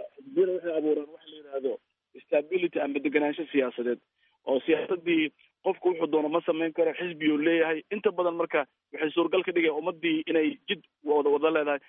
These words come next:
Qodobka ugu dambeeya xaqiiqda muhiimadda ugu muhiimsan waxa ay tahay xisbiyiintu waxay abuuraan hoggaan cusub. Hoggaan cusub ay abuuraan waddan, waddan kasta caalamka ee hadda hoggaan hayana,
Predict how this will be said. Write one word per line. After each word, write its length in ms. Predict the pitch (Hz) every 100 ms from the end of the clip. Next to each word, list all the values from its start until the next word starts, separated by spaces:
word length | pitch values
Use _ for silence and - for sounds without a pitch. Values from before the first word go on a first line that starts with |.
| - - -
Qodobka 300 | 226 233 -
ugu 160 | 254 233
dambeeya 320 | 214 190 170
xaqiiqda 380 | 160 185 180 170
muhiimadda 460 | 165 170 190 190
ugu 160 | 196 220
muhiimsan 260 | 180 165 160
waxa 180 | 156 143
ay 100 | 139
tahay 240 | 151 156 160 _ - - - - 151
xisbiyiintu 720 | 151 147 165 208 196 202 180
waxay 220 | 180 170
abuuraan 480 | 160 156 156 151 147
hoggaan 400 | 139 131 151 147 -
cusub. 240 | - 110 _ _ _ _ _ - -
Hoggaan 300 | 139 175 165
cusub 200 | 170 185
ay 100 | 175 165
abuuraan 420 | 170 165 170 165 - _ -
waddan, 300 | 180 165 175 180
waddan 260 | 190 196 180
kasta 240 | 175 170 170
caalamka 400 | - 170 156 160 143
ee 60 |
hadda 200 | 156 165
hoggaan 300 | 151 143 165
hayana, 300 | 151 147 139